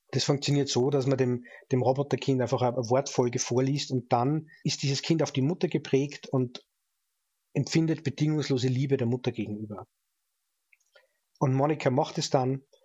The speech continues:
prägt David auf sich. In dem Moment verändert sich ja das Gesicht von diesem Roboterkind. Das, das, das, die, die Züge werden weicher,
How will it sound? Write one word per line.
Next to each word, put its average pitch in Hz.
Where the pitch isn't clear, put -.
prägt -
David 131
auf 120
sich. -
In 139
dem 139
Moment 143
verändert 147
sich -
ja 135
das 131
Gesicht -
von -
diesem 135
Roboterkind. 143
Das, 123
das, 120
das, 131
die, 131
die 123
Züge 151
werden 123
weicher, 143